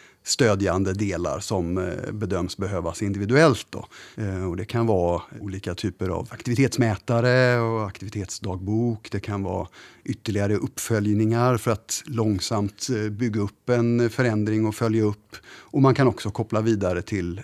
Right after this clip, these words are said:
eh, de farmottagningar som finns i Göteborg. Där finns, eh, både fysioterapeut som hjälper till med den fysiska aktiviteten, eh, och när det gäller kostfrågor så har vi,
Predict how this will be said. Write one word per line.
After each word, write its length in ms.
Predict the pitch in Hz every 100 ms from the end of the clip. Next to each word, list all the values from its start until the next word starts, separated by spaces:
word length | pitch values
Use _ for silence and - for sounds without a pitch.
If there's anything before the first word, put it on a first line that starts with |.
| -
eh, 100 | 110 95 95 -
de 220 | 101 90 95
farmottagningar 1160 | - 123 107 90 90 85 120 127 151 165 175
som 180 | 180 180
finns 300 | 98 78 -
i 40 |
Göteborg. 580 | 95 85 101 80 - 60 - - - - -
Där 460 | 127 110 107 107 -
finns, 600 | 127 - 113 101 - - 117
eh, 180 | 117 110 - -
både 560 | 127 113 110 110 101 -
fysioterapeut 760 | - 120 - 107 107 131 123 -
som 120 | 131
hjälper 220 | 117 113
till 200 | 120 104
med 180 | 107 107
den 240 | 107 110 -
fysiska 480 | 120 107 104 - 107
aktiviteten, 800 | - 107 104 101 98 - 139 131 - - -
eh, 220 | - 117
och 180 | - 127
när 120 | 117
det 60 | 110
gäller 520 | 110 104 107 110 104 - - -
kostfrågor 1000 | - - - - - 101 95 123 160 117
så 200 | - 107
har 180 | 110
vi, 240 | 107 113